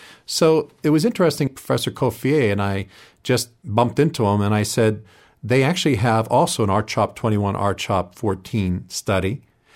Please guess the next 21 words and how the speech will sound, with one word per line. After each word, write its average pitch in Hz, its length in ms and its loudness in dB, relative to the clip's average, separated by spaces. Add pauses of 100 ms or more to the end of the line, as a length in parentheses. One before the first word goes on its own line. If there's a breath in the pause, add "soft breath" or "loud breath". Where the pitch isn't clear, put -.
(340 soft breath)
that's 104 280 -2
not 113 380 2
ready 104 200 2
for - 200 -4
prime 98 320 0
time 151 360 -2
yet." 101 360 0
But 101 240 -2
what's 127 220 0
interesting 190 400 0
is 120 160 -2
what's 131 220 0
not 131 280 0
been 104 120 0
said 101 220 -2
in 92 100 0
this 87 280 -4
abstract 87 640 -6 (480 loud breath)
or 98 160 0
this 92 200 -2
presentation 98 920 -2